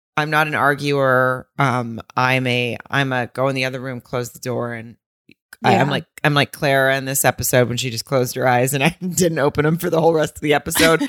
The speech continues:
Speaker 2: <laughs>
Speaker 1: So, so that she never had to see Ryan maybe look at her like, "I'm gonna leave you." Um,
Speaker 2: Oh,
Speaker 1: it was
Speaker 2: poor
Speaker 1: just, I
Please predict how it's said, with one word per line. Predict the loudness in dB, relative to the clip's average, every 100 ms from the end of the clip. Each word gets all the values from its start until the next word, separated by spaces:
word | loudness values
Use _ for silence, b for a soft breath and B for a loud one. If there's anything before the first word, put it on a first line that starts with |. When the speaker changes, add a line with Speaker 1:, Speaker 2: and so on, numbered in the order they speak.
| 0
Speaker 2:
<laughs> | 0 2
Speaker 1:
So, | 2 4 4 2 -2 B
so | 0 2
that | 2
she | 2 0
never | 2 2
had | 0 0
to | 0
see | 0 0
Ryan | 2 2 2 0 -2 -10 B -4
maybe | 2 2 2 2
look | 2 2
at | 2
her | 2 2
like, | -2 0
"I'm | 0
gonna | 2 2
leave | 2 2 2
you." | 4 2 0 b b -2
Um, | 0 2
Speaker 2:
Oh, | 0 0 0 -2 -6 -4
Speaker 1:
it | -2
was | 2 2 2
Speaker 2:
poor |
Speaker 1:
just, | 2 2
I | 0